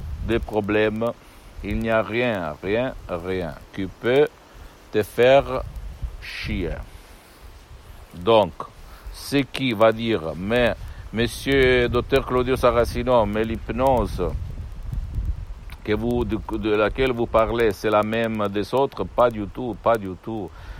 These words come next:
Parce qu'il n'y a pas d'effets collatéraux. Pas du tout, pas du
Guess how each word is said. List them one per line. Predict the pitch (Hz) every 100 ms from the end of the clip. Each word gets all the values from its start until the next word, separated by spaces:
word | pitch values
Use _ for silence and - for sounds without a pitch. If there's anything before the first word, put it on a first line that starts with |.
| - - -
Parce | 92
qu'il | - 107
n'y | 104
a |
pas | - 113
d'effets | 104 101 85 107
collatéraux. | 98 98 98 95 87 78 92 90 - - - - - -
Pas | 101 101
du | 85 85 101 101 -
tout, | 95 98 85 69 - -
pas | 90 90 80 76
du | 92